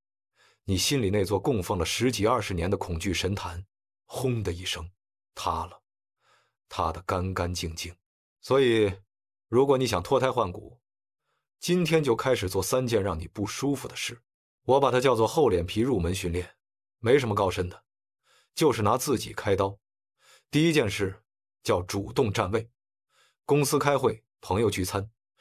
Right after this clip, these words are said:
任何集体场合，下次别往角落里躲，别躲，找一个靠前的位置坐下，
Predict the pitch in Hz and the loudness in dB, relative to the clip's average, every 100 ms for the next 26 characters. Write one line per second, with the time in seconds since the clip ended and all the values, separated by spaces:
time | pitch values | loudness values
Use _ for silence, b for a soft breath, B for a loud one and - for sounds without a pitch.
0 | B B 170 180 120 110 107 123 131 107 | B B 2 2 4 2 2 0 0 -2
1 | 98 92 92 - _ _ - 113 90 - | -4 -8 -10 -12 _ _ -4 -2 -2 -4
2 | 92 95 117 87 92 95 98 107 - - | -2 4 4 4 0 -4 2 0 0 -12
3 | - _ _ _ _ 85 107 123 - - | -18 _ _ _ _ 0 2 0 -10 -20
4 | _ _ _ _ - 113 120 120 135 131 | _ _ _ _ 0 2 4 2 2 0
5 | 98 104 120 98 92 117 95 - | 0 0 2 2 0 -2 -2 -4